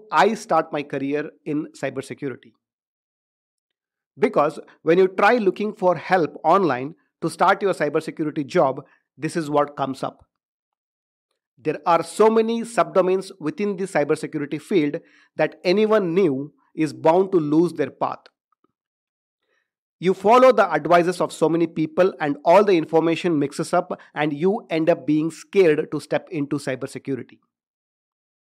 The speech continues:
Another myth that I have heard is that few people tend to believe cybersecurity is very difficult. These are the same people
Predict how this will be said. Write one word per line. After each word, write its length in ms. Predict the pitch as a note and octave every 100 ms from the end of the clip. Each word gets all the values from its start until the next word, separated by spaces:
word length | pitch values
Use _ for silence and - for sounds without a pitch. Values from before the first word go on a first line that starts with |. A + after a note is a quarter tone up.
| _ _ _ _ _ _
Another 320 | E3 G3 A3+ A3
myth 340 | F#3 A3 - -
that 160 | D#3+
I 60 | D#3+
have 200 | D#3+ C3+ -
heard 360 | F3+ D3+ D#3+ - _ -
is 180 | E3 D3+
that 360 | F3+ F3 -
few 160 | A3 A#3
people 480 | A#3 F#3 - G3 G3 -
tend 280 | - G#3+ A#3
to 80 | A3+
believe 400 | C3 E3 D#3+ C#3+ - -
cybersecurity 720 | D#3 D#3 E3 E3 F3 E3+ F#3+ E3+
is 140 | B2
very 200 | C#3 D3
difficult. 480 | D3 D#3+ - A3 - _ _ _ _ _ _
These 240 | B2+ A3 A#3
are 100 | A#3
the 120 | G#3+
same 280 | - A3 A3
people 500 | A#3+ A#3 F3+ D3+